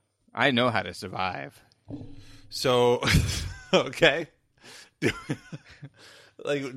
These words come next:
Speaker 2: survive what?
Speaker 1: You know, just things
Speaker 2: I'm,
Speaker 1: in
Speaker 2: I'm
Speaker 1: general.
Speaker 2: gonna interrogate this a little bit more.
Speaker 1: I've survived
Speaker 2: Um,
Speaker 1: pretty much everything that I've encountered so far.
Speaker 2: I, that's, uh, that's more than can be said about most people
Speaker 1: Yeah,
Speaker 2: that
Speaker 1: bring
Speaker 2: have
Speaker 1: it
Speaker 2: ever
Speaker 1: on.
Speaker 2: lived. Yeah. So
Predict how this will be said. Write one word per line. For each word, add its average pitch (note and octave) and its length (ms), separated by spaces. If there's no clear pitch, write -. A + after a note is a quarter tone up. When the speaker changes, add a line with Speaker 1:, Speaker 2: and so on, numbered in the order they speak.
Speaker 2:
survive C#3+ 420
what? C#3+ 340
Speaker 1:
You G#3 80
know, C3+ 240
just D3 220
things - 440
Speaker 2:
I'm, C#3 60
Speaker 1:
in A#2+ 80
Speaker 2:
I'm - 60
Speaker 1:
general. G2+ 180
Speaker 2:
gonna G#2+ 100
interrogate B2 460
this A#2+ 140
a B2+ 40
little A#2 140
bit A#2 120
more. B2+ 240
Speaker 1:
I've G3 200
survived A#3 360
Speaker 2:
Um, A3+ 60
Speaker 1:
pretty G#3+ 160
much G#3+ 200
everything F3+ 480
that F3 80
I've E3 120
encountered D#3 480
so C#3 220
far. A2+ 420
Speaker 2:
I, - 320
that's, - 400
uh, G3 540
that's - 220
more E3 220
than D#3+ 140
can D3+ 120
be C#3+ 100
said A#2 380
about A2+ 400
most A#2 240
people - 320
Speaker 1:
Yeah, C3 160
Speaker 2:
that A#2+ 120
Speaker 1:
bring C3+ 140
Speaker 2:
have D3 80
Speaker 1:
it C#3+ 40
Speaker 2:
ever C#3+ 120
Speaker 1:
on. C3 180
Speaker 2:
lived. F#2+ 140
Yeah. G#2+ 160
So E3+ 500